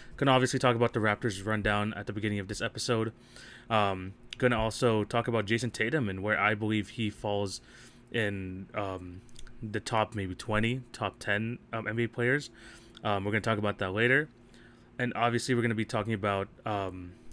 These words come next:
just the power rankings like I do every single week to end off the episode. Talking about the Lakers as well.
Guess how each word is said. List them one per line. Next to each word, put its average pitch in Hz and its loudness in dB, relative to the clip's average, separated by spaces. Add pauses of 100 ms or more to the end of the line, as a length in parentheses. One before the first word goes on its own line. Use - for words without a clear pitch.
(240)
just 123 -2
the - 2
power 139 4
rankings 107 2
like 104 -4
I 110 0
do 107 0
every 104 -4
single 104 -4
week 92 -4
to 107 -2
end 98 -4
off 95 -8
the 101 -4
episode. 104 -2 (380)
Talking 143 2
about 131 6
the 104 -2
Lakers 101 -2
as 98 -6
well. 101 0